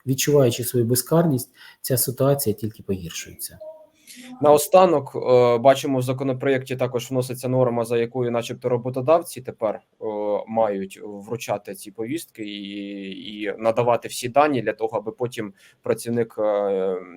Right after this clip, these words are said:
Speaker 2: був призваний. От наскільки це, е, загалом
Speaker 1: Ну,
Speaker 2: виглядає?
Speaker 1: насправді ця норма існує до цього часу. Тобто на підприємствах повинен бути військовий облік. Єдине, що не буду підказувати, що вони не зробили. От не буду підказувати і все.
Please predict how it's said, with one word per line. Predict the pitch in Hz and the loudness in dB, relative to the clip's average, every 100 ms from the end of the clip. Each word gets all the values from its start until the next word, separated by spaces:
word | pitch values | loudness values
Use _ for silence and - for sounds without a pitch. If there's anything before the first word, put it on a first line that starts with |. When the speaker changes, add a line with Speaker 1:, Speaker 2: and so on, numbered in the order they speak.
| 90 90 | -18 -16
Speaker 2:
був | 98 104 | -14 -14
призваний. | 98 113 98 92 90 85 - | -6 -6 -4 -6 -6 -10 -10
От | 92 101 | -8 -6
наскільки | 107 104 131 127 | -8 -8 -8 -8
це, | 110 - | -8 -2
е, | 101 90 - 95 101 98 90 85 - | -2 -2 -4 -8 -10 -12 -14 -14 -12
загалом | 104 175 180 | 2 6 8
Speaker 1:
Ну, | |
Speaker 2:
виглядає? | 120 - _ - 131 | 6 -6 _ 0 6
Speaker 1:
насправді | 165 170 214 226 185 165 165 - | 6 6 6 6 8 6 4 2
ця | 190 196 | 6 6
норма | 202 220 180 151 | 6 6 6 6
існує | 139 - 180 160 143 143 | 4 4 6 6 4 0
до | 120 135 | -2 -2
цього | - 147 143 | 2 2 2
часу. | - 110 - | 0 -4 -4
Тобто | 110 135 147 160 143 | -8 -6 -4 -4 -4
на | 143 | -6
підприємствах | 143 147 180 175 - 123 | -6 -4 2 4 2 0
повинен | 147 147 120 | 2 2 2
бути | 117 117 120 | 0 -2 -2
військовий | 123 - 127 143 202 | -4 -2 -2 4 6
облік. | 190 175 170 - | 6 4 0 -4
Єдине, | 147 147 202 170 | -8 0 4 4
що | 139 - - 143 135 131 123 120 113 113 123 117 113 113 117 _ | 4 0 4 6 6 4 2 2 2 0 -4 -12 -16 -18 -20 _
не | 156 | 4
буду | 175 131 107 | 4 2 -6
підказувати, | - - 190 185 135 123 110 | -16 2 2 2 -2 -4 -8
що | - 143 | -2 -2
вони | 120 110 | -2 -8
не | 101 | -10
зробили. | 101 90 - - | -16 -18 -20 -8
От | 139 147 | -8 -2
не | 135 | -2
буду | 104 87 | -2 -12
підказувати | - _ 165 147 104 90 95 | -20 _ 0 0 -2 -8 -16
і | |
все. | 92 - | -14 -14